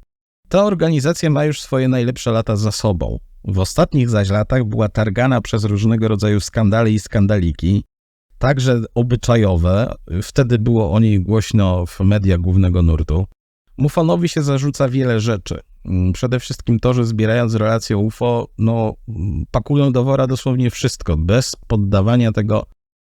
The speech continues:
wstępnej selekcji. Grupa też bywa u-, uważana za głównego dostawcę historii ufologicznych dla sieci telewizyjnych. Czy w lipcu tego roku MUFON dokona przełomu w ufologii?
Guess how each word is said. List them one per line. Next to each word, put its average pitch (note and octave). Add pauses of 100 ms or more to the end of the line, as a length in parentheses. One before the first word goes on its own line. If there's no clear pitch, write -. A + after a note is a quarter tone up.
(120)
wstępnej B2+
selekcji. G#2+ (520)
Grupa A#2+
też B2
bywa B2+
u-, B2
uważana A#2
za A2+
głównego A#2
dostawcę A2+
historii A#2
ufologicznych G#2+
dla G2
sieci A2+
telewizyjnych. F#2 (580)
Czy A#2 (260)
w D#3
lipcu E3
tego A2
roku G#2+
MUFON B2
dokona B2
przełomu A2+
w A2+
ufologii? G#2